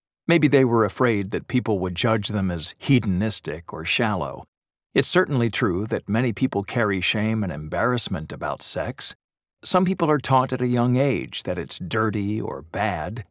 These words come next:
and certainly not something they should talk about in public. So sex is missing from the data,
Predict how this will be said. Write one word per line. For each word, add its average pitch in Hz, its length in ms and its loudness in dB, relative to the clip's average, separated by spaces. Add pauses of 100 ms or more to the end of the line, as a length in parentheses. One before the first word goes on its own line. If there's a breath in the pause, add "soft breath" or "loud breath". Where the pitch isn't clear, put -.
(280)
and 127 160 2
certainly 123 380 2
not 110 180 2
something 107 400 -2
they 82 120 -4
should 95 200 -4
talk 110 240 0
about 73 300 -4
in 76 160 -8
public. - 640 -4 (960)
So 151 260 4
sex - 560 2
is 131 220 4
missing 113 500 2
from 92 240 -2
the 85 100 -4
data, 80 480 -4